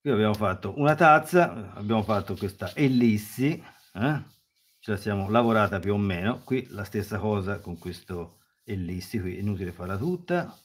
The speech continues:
qui non si vedrebbe, comunque ecco, l'ellissi è questa qui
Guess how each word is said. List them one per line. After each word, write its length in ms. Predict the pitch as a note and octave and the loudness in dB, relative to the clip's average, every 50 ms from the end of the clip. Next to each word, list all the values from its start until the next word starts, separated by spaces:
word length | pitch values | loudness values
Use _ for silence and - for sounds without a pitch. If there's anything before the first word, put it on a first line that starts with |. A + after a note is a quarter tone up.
| _ _ _ _ _ _ | _ _ _ _ _ _
qui 180 | _ G#2 G2+ - | _ -6 -6 -6
non 180 | - G2+ F#2+ | -6 -10 -10
si 100 | F#2+ - | -8 -4
vedrebbe, 560 | G#2 A#2+ C3 D3 D3 C#3 C3 B2 A#2 C3 B2+ | -2 0 2 4 4 4 4 4 2 0 -2
comunque 400 | G2+ C#3 D3 B2+ G#2+ - A2+ G#2 | -2 -2 0 0 0 0 0 -2
ecco, 260 | F2 F2+ - - - - _ _ _ _ | -2 -4 -8 -16 -20 -20 _ _ _ _
l'ellissi 460 | _ A2+ G#2+ G2+ G#2 A2 G#2 - - A#2+ | _ -4 -2 0 0 -2 -2 -4 -8 -12
è 60 | - | -8
questa 320 | - C3 A#2 G#2+ - E3+ D3 | -6 -6 -6 -4 -6 -4 -2
qui 200 | E3 F3+ C#3+ | -2 -2 -4